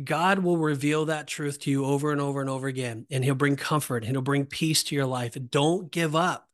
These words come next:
Don't try to do it on your own like Abraham and Sarah taught us. Don't do that. It just, it will cause nothing but issues, right? And so the reminder here is for us to continue on. So Abraham, Sa-, Sarah proved that, and sometimes God will have to wait until we're as good as dead before he does anything. And that's that.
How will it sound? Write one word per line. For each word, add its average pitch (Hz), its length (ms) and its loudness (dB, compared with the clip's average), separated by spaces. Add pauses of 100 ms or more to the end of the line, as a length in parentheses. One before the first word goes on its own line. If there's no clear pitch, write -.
(400)
Don't 160 240 4
try 175 260 4
to 190 80 6
do 175 200 8
it 165 60 6
on 165 100 6
your 160 140 6
own 160 180 4
like 151 140 0
Abraham 147 440 0
and 135 120 -2
Sarah 143 240 -2
taught 123 240 -4
us. - 280 -8
Don't 156 220 2
do 196 180 8
that. 170 420 4
It 156 100 0
just, 151 320 2 (360)
it 165 80 4
will 160 220 2
cause 165 400 2
nothing 156 400 2
but 151 180 -2
issues, 131 760 -4
right? 147 320 2 (420)
And 147 120 0
so 165 100 4
the 151 100 2
reminder 151 560 4
here 139 240 -2
is 131 100 -4
for 143 220 -8
us 143 200 -2
to 143 100 -12
continue 131 480 -4
on. 117 220 -2
So 131 140 -4
Abraham, 151 380 2
Sa-, 151 280 -2 (160)
Sarah 147 320 0
proved 165 480 4
that, 127 280 2 (480)
and 139 140 0
sometimes 165 460 2
God 147 260 -2
will 151 100 0
have 143 220 -4
to 147 80 -4
wait 143 260 0
until 143 240 -4
we're 139 160 -2
as 120 100 -8
good 143 240 -2
as 156 140 0
dead 127 320 -2
before 127 260 -6
he 123 60 -2
does 120 200 -2
anything. 110 380 -6
And 110 100 -6
that's 135 340 0
that. 156 260 -12